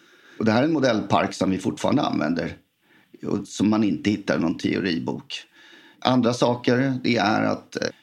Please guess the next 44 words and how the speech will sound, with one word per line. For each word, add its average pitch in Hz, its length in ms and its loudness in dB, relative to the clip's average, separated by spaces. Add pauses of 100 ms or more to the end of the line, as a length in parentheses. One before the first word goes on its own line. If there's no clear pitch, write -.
(220)
ta, 98 540 0
eh, 69 460 -2
exempelvis 104 520 -2
att 101 100 0
man 98 100 2
lär 101 180 2
sig 104 280 -2
inom 98 300 0
den 101 160 0
akademiska 101 600 -2
världen 98 320 0
att, - 360 -6
eh, 98 140 2 (680)
och - 140 -6
för 104 80 0
den 104 160 4
delen, 95 400 0
eh, 80 220 0 (720)
till - 140 -2
viss 90 120 -4
del - 100 -2
när 85 80 2
man 82 140 -2
kommer 76 160 -2
ut, 123 280 0
att 87 120 -4 (220)
marknaden 98 380 0
prissätts - 500 -4
efter 95 260 -2
risk - 380 -4
eller - 240 -6
aktier - 260 -8
ska - 120 -6
prissättas - 640 -6
efter - 280 -8
risk - 300 -8
och 76 60 -8
beta - 420 -10
et - 60 -20
cetera. - 380 -10 (540)
Min 117 260 2
erfarenhet 92 640 0
är 73 180 -2
att 73 140 -8